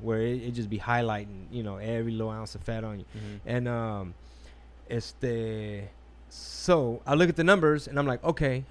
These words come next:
Speaker 1: I see I'm at twenty-six percent body fat." I'm like, "God damn, that's over a quarter." And then four months of just being consistent, working out with Sean, um, and Agent Sean, and then
Speaker 2: Following your
Speaker 1: yeah, doing
Speaker 2: nutrition.
Speaker 1: the diet.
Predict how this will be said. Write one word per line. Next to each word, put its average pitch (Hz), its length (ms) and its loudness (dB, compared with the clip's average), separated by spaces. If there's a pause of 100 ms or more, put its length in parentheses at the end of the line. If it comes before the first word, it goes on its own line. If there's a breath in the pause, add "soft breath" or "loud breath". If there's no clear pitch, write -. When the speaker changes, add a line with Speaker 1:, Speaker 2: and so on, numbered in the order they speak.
Speaker 1:
I 123 140 -2
see 143 260 0
I'm 127 200 0
at 107 140 -6 (240)
twenty-six - 1000 -6
percent 147 400 -6
body 147 220 -2
fat." 147 140 -6
I'm 127 80 -8
like, 104 180 -10
"God 131 280 -8
damn, 165 260 -4
that's 170 160 -4
over 139 220 2
a 156 60 2
quarter." 175 380 -2 (680 soft breath)
And 143 140 2
then 151 160 4
four 180 340 4
months 175 360 0
of 139 80 -6
just 135 180 -6
being 165 160 0
consistent, 151 580 0
working 143 260 0
out 131 120 0
with 117 80 -4
Sean, 135 540 -2 (360 soft breath)
um, 107 540 -4 (260)
and 117 360 -8
Agent 113 280 -4
Sean, 110 520 -4
and 104 140 -6
then 101 260 -8 (160)
Speaker 2:
Following 110 380 -2
your 107 100 -2
Speaker 1:
yeah, 143 140 8
doing - 0 - (220)
Speaker 2:
nutrition. 175 40 8
Speaker 1:
the 170 60 4
diet. 151 400 4